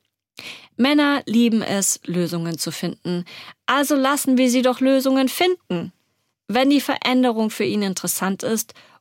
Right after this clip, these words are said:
und du dich dann ohne Vorwurf authentisch mit dem zeigst, was du dir wünschst, wird er es lieben, dafür Lösungen zu finden. Lass ihm Raum für seine Kompetenz. Und er wird ihn einnehmen. Er wird ihn nutzen. Und du wirst es lieben,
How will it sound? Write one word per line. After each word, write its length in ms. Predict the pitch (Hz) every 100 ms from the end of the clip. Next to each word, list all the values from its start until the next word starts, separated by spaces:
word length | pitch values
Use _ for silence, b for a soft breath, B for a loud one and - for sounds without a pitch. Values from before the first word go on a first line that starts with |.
| _ -
und 280 | 247 233
du 100 | 247
dich 200 | 233 226
dann 180 | - 214
ohne 240 | - 220 202
Vorwurf 420 | - 202 190 -
authentisch 640 | - - 226 240 202 190
mit 220 | 185 175
dem 220 | 220 254 240
zeigst, 580 | - 175 185 - - b b _
was 220 | 196 220 226
du 100 | 220
dir 220 | 196 180
wünschst, 520 | 254 220 226 - - _
wird 280 | 190 240 247
er 200 | 262 277
es 140 | 262 277
lieben, 480 | 285 220 208 214 -
dafür 360 | - 226 240
Lösungen 460 | 247 277 240 175 160
zu 120 | -
finden. 560 | 151 170 160 - 156 180 _ _ _ _ _ -
Lass 220 | 233 247
ihm 120 | 277
Raum 340 | 247 180 180 180
für 160 | -
seine 240 | 185 175 175
Kompetenz. 760 | - 170 175 - - - - - _ _ _ _
Und 260 | - 220 -
er 120 | 208
wird 140 | 180 180
ihn 140 | 185
einnehmen. 520 | - 151 151 151 151 _ _ -
Er 120 | 202
wird 140 | 233 247
ihn 120 | 226
nutzen. 500 | 214 - - 170 170 b b b _
Und 280 | 214 208 226
du 100 | 208
wirst 200 | 214 -
es 160 | 190
lieben, 320 | 208 196 196